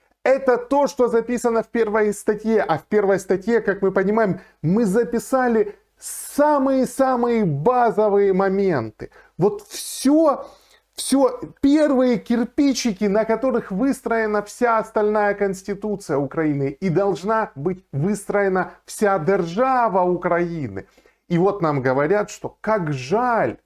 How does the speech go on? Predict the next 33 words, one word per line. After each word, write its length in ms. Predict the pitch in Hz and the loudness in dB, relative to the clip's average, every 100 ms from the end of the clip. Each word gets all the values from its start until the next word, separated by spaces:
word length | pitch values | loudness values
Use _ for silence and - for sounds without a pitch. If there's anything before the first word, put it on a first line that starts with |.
| _ | _
как 260 | - 139 113 | -4 -4 -4
жаль, 380 | 110 180 190 156 | -4 -2 -2 -4
что 200 | - 131 | -6 -8
Украина 520 | 120 127 151 190 170 | -6 -4 -4 -4 -10
социальная 640 | - 127 - 131 131 127 | -10 -12 -4 -2 -2 -6
держава. 500 | 120 127 120 107 113 - - | -6 -8 -6 -6 -6 -12 -8
А 80 | - | -2
мне 260 | 185 277 262 | 2 2 0
интересно, 520 | 214 247 233 214 185 | 0 0 -2 -2 -4
а 80 | 156 | -4
что 300 | - - 294 | -8 -4 -2
дальше 600 | 196 196 214 165 - 151 | 0 0 2 0 -2 -4
будет? 480 | 131 143 127 101 - _ _ _ - | -4 -6 -4 -4 -6 _ _ _ -2
Ну, 240 | 220 160 | 2 2
мы, 360 | 151 220 196 - - | 2 0 -2 -6 -6
э, 200 | 147 160 | -2 -2
что 260 | - 254 | 0 0
скажем, 400 | 240 202 160 147 | 2 0 0 0
как 220 | - 214 185 | 0 -2 0
жаль, 260 | 285 277 | 0 0
что 140 | - 202 | -2 -2
Украина 520 | 185 190 233 254 185 | 0 0 0 0 -2
правова 600 | 180 165 147 110 156 226 | 0 0 2 2 2 2
держава, 720 | 180 196 160 180 175 147 139 | 0 -2 -2 0 0 0 -2
да? 240 | 214 220 - _ - | 0 -2 -4 _ -4
Потом 320 | 214 220 339 | 0 2 2
мы 120 | 294 | 2
скажем, 440 | - 285 285 262 247 | 0 0 0 0 -4
что 340 | - 247 240 - | -2 -2 -2 -4
как 180 | 254 196 | -2 0
жаль, 240 | 277 269 | 0 0
что 160 | - 254 | -2 -2
Украина 800 | 233 220 226 233 262 240 226 | -2 0 -2 0 0 0 -2